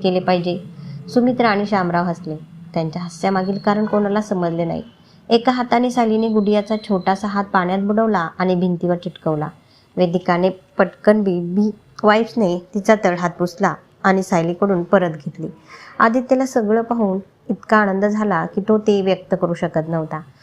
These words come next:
अक्षयने ऑफिसमधून सुयशला फोन करून सगळं सांगितलं आणि तिथले सगळे आनंदाने वेडे झाले. सायली आणि आदित्यला भेटण्यासाठी ते बेचैन झाले होते. लग्नानंतर सायलीने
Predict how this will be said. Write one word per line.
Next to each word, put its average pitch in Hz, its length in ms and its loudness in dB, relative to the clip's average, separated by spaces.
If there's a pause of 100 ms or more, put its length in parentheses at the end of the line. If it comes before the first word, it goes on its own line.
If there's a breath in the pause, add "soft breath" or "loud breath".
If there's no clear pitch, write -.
(240 loud breath)
अक्षयने 247 420 2
ऑफिसमधून 233 600 0
सुयशला 220 480 2
फोन 214 360 0
करून 180 280 0
सगळं 185 420 0
सांगितलं 165 480 -4 (460 loud breath)
आणि 190 200 2
तिथले 190 320 0
सगळे 185 320 2
आनंदाने 180 520 0
वेडे 180 280 2
झाले. 165 240 -4 (260)
सायली 160 440 -4
आणि 202 260 0
आदित्यला 185 480 0
भेटण्यासाठी 214 680 0
ते 214 160 0
बेचैन 185 460 0
झाले 175 260 0
होते. 160 220 -6 (640 loud breath)
लग्नानंतर 262 640 2
सायलीने 247 580 2